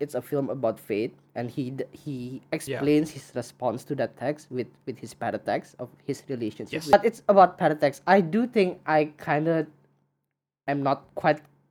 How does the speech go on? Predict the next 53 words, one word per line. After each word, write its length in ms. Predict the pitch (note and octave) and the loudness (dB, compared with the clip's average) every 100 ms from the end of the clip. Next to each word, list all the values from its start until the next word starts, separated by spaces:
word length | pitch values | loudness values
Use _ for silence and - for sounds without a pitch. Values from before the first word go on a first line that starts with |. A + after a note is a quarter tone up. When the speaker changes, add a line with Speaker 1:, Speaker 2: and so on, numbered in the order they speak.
| _ | _
Speaker 1:
comfortable 560 | - G#3 F#3+ F#3+ G3+ G3 | 4 4 6 4 4 4
to 80 | F#3+ | 4
be 120 | F#3 | 2
that 140 | D#3+ D3 | 2 2
vulnerable 480 | F3 E3+ F#3+ G3 G#3+ | 2 4 4 6 4
on 100 | G#3 | 4
the 80 | G#3+ | 2
internet, 360 | A#3 C4+ F4+ - _ _ - | 0 -2 -2 -4 _ _ -6
which 180 | D#3 D3+ | -4 -2
is 180 | D3 - | -6 -6
kind 240 | - C#3+ | -4 -4
of 120 | C#3+ | 0
part 140 | - G3 | 4 6
Speaker 2:
Yeah, 60 | G#3 | 8
Speaker 1:
of 60 | |
Speaker 2:
yeah, 60 | G3+ | 8
Speaker 1:
why. 60 | D#3 | 6
Speaker 2:
yeah, 240 | C#3+ C3+ | 2 -2
I 60 | E3 | -2
think, 140 | D#3+ | -2
I 80 | D#3 | -2
think 120 | F#3 | -2
that's 180 | C3+ - | -4 -4
true 200 | - C#3+ | -4 -2
for 80 | D3+ | 0
a 40 | |
lot 220 | D#3+ A#3 D3+ | 0 0 -2
of 80 | |
people. 160 | C#3 C3 | 2 10
Speaker 1:
Yep. 100 | G3 | 10
Speaker 2:
I 40 | |
think 100 | - G3+ | 8 -2
that, 60 | |
that's 180 | D#3 - | -4 -6
a 40 | |
conversation 440 | D#3+ C3+ C#3+ C3 D3+ | -6 -4 -4 -4 -6
that 40 | |
we've, 180 | D3+ A#2+ | -10 -6
we've 160 | C#3+ C3 | -6 -4
had 120 | B2+ | -6
a 40 | |
few 160 | B2 D#3+ | -4 -4
times 300 | C#3+ B2+ A#2+ | -4 -8 -6
here. 220 | D3 D3 - _ _ - | -6 -6 -10 _ _ -10
Um, 400 | B2+ A#2+ A#2+ - _ _ _ _ _ _ _ _ _ G3 | -8 -8 -12 -18 _ _ _ _ _ _ _ _ _ 0
Speaker 1:
Yeah, 240 | D3+ A2+ - - | 2 2 -4 8
uh, 360 | F#3 D#3 D3 C#3+ | 8 8 4 2
Speaker 2:
so, 200 | F#3 F3 | -2 -4
so 60 | - _ G3+ | -10 _ 2
Speaker 1:
mm-hmm. 180 | G3+ | 4
Speaker 2:
to 100 | B3 F#3 | 4 4
that 220 | C#4+ A3+ | 2 2
extent, 520 | E3+ - C#3 B2 | 0 -2 -4 -4